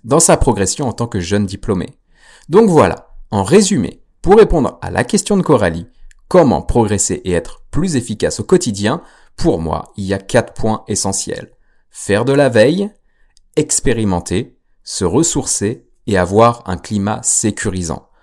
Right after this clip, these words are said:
Ça marche plutôt bien pour moi et je suis en plein dedans en ce moment. Il y a donc de grandes chances pour que je tente des choses bientôt.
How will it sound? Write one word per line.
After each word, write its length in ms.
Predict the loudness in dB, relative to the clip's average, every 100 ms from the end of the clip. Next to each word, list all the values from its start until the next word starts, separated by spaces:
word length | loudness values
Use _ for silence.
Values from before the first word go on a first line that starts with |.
| _ -8
Ça 200 | -2 -2
marche 260 | -2 -4
plutôt 260 | -4 2 2
bien 180 | 2 0
pour 160 | 0
moi 380 | 2 2 0 -4
et 80 | -6
je 80 | -4
suis 100 | -4
en 80 | -4
plein 260 | -4 -4 -2
dedans 220 | 0 0
en 40 |
ce 140 | 0 -2
moment. 260 | -2 -4 -8
Il 80 | -8
y 20 |
a 60 |
donc 200 | -2 -2
de 80 | -2
grandes 360 | -2 0 2 2
chances 260 | 0 0
pour 160 | 0 -2
que 80 | -2
je 100 | -2
tente 160 | -2
des 100 | -2
choses 320 | -2 -2 -4 -6
bientôt. 560 | -4 -4 -4 -10 -10